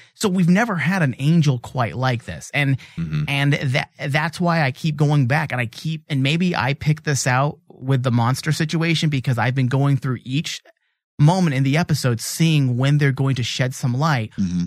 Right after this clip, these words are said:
Speaker 1: on not just what Michael's doing, but what's his intentions? Like, why is he
Speaker 3: Right.
Speaker 1: doing it? The,
Speaker 3: Right.
Speaker 1: I, I always ask, I always put that question mark when I'm doing my show notes. The why. There's
Speaker 2: Yeah.
Speaker 1: always gotta be a why.
Speaker 3: Has to be, right?
Speaker 1: I, I'm not saying you need to create sympathy. We don't need one of those, uh,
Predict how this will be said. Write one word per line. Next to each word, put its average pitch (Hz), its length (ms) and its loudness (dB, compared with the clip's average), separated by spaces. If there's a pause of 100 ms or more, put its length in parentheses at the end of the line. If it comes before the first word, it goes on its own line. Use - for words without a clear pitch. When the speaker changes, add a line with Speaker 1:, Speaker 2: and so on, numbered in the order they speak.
(120)
Speaker 1:
on 139 320 2
not 214 240 0
just 180 260 0
what 120 280 0
Michael's 117 500 -2
doing, 131 480 0 (260)
but 127 100 0
what's 127 400 -4
his 165 140 -2
intentions? 104 640 -4
Like, 98 80 -20 (220)
why 139 260 2 (140)
is 170 80 2
he 170 80 0
Speaker 3:
Right. 160 80 -4
Speaker 1:
doing 90 220 -10
it? 107 100 -14
The, 156 180 -2
Speaker 3:
Right. - 360 -2
Speaker 1:
I, 147 100 -2
I 165 40 -2
always 220 280 0
ask, 143 420 -4 (420)
I - 60 -2
always 233 200 0
put 208 140 0
that 147 140 -2
question 113 320 -2
mark 87 220 -4
when 120 80 -2
I'm 120 100 2
doing 123 200 2
my 110 120 2
show 98 240 -4
notes. 82 380 -10 (640)
The 143 220 6
why. 107 440 -2 (220)
There's 147 160 2
Speaker 2:
Yeah. - 60 0
Speaker 1:
always 180 320 4
gotta 147 240 0
be 131 160 -2
a 117 40 -2
why. 101 280 -4
Speaker 3:
Has 113 160 -2
to - 100 -8
be, 78 180 -4
right? 117 240 -2
Speaker 1:
I, - 80 -8
I'm 170 80 2
not 170 160 0
saying 202 200 -2
you 175 80 4
need 170 140 4
to 180 60 0
create 185 320 0
sympathy. 165 480 0
We 156 160 4
don't 165 200 4
need 160 180 4
one 147 180 2
of 156 80 4
those, 147 400 2
uh, 127 360 -2